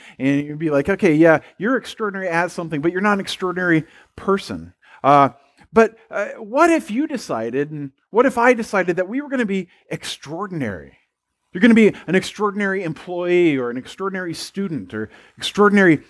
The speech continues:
you know, husband. Like, your wife's just like, "Oh, I feel like I hit the jackpot. My husband, he's so extraordinary." Or,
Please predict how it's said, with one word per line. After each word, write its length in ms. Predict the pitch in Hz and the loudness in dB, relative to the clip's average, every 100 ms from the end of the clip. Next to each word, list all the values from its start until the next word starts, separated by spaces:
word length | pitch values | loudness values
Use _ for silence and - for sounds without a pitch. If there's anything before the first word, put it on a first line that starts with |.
| _ _ | _ _
you 100 | 156 | -2
know, 100 | 170 | 0
husband. 640 | - - 214 190 147 131 120 | 0 0 0 0 -4 -4 -2
Like, 240 | 117 127 | -4 -2
your 80 | 143 | -4
wife's 360 | 165 180 170 151 | 0 0 0 -8
just 180 | 143 | -6
like, 160 | 143 131 | -6 -4
"Oh, 240 | 196 196 147 - - | -6 -4 -6 -12 -16
I 60 | 131 | 0
feel 160 | 202 | 2
like 100 | 190 | 4
I 80 | 160 | 4
hit 140 | 185 | 2
the 80 | 175 | -2
jackpot. 600 | 135 156 170 180 170 131 | -4 0 0 -2 -2 0
My 140 | 131 143 | 0 -4
husband, 320 | 160 160 143 | -4 -6 -8
he's 140 | 131 | -6
so 240 | 175 156 - _ _ | -4 -4 -4 _ _
extraordinary." 880 | 131 - - 175 170 147 123 98 90 | -10 -8 0 0 2 0 0 -2 -6
Or, 160 | 80 | -10